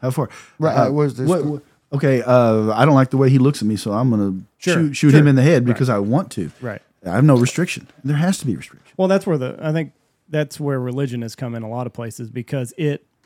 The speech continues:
Speaker 3: civilized people in a way that we were not civilized before. Before the Bible came along, I mean, it was just like you said, "I don't like him," so.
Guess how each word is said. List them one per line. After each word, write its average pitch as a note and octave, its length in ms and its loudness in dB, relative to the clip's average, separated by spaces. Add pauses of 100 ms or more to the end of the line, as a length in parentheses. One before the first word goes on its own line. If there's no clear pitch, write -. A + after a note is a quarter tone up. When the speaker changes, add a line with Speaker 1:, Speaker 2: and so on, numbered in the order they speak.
Speaker 3:
civilized B2+ 640 -4
people B2+ 380 -12 (240)
in C#3+ 100 -4
a C3+ 80 -2
way C3+ 240 -2
that B2+ 280 -8 (380)
we C3+ 200 -8
were B2 160 -8
not B2+ 160 -12
civilized A#2 400 -12
before. A2 320 -14
Before E3+ 260 -2
the D3+ 60 -2
Bible D3+ 280 0
came C3 200 -6
along, B2 260 -8
I A#2+ 60 -8
mean, B2+ 200 -8
it D3+ 120 -8
was C#3 80 -6
just B2+ 120 -12
like B2+ 140 -12
you B2 60 -12
said, D3 220 -4
"I A#2+ 40 -6
don't C3+ 120 -6
like C3 160 -8
him," D3+ 220 -6
so. B2+ 360 -6